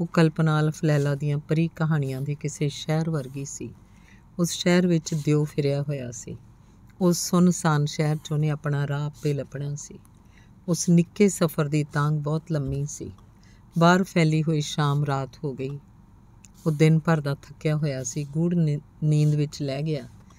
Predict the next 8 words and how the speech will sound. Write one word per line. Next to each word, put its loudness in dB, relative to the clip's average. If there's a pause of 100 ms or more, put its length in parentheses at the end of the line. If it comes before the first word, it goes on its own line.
(360)
ਗੱਡੀ 6
ਲਾਹੌਰ 0
ਪਹੁੰਚੀ -4
ਤਾਂ -4
ਧੁੱਪ -4
ਨਿਕਲੀ -4
ਹੋਈ -6
ਸੀ। -16